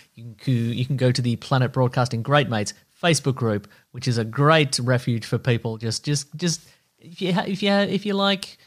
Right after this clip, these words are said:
who do I talk? I'm, I mean, I'm in quarantine. Who do I talk to about all sorts of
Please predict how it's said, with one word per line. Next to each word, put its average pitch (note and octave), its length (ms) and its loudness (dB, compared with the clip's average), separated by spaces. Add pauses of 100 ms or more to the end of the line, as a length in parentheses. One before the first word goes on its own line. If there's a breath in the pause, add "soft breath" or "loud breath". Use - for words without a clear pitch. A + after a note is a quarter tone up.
(240 soft breath)
who - 80 -14
do - 40 -2
I A3 40 -2
talk? G3 260 2
I'm, G3 400 -4
I - 100 0
mean, B3 180 0
I'm B3+ 140 2
in B3 80 -2
quarantine. C3+ 440 2
Who G3+ 100 4
do F#3 80 2
I C#3+ 80 4
talk C3 220 0
to C3+ 100 0
about A#2 320 0
all E3 120 0
sorts C#3 300 2
of A#2 220 -4